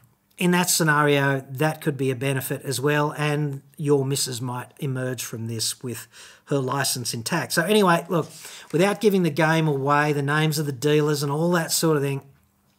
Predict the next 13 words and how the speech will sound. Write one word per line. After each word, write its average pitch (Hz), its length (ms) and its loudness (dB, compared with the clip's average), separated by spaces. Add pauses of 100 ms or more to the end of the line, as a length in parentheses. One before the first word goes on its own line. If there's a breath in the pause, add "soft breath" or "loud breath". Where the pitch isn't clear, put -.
(240)
I 160 80 0
thought 160 220 0
it 131 60 -8
might 143 240 -8
just 143 220 -4
be 135 80 -2
worthwhile 123 840 -6 (500 loud breath)
going 139 380 0
through 139 440 2
a 131 60 -12
plan 147 420 -2
of 113 120 -4
attack 117 560 -8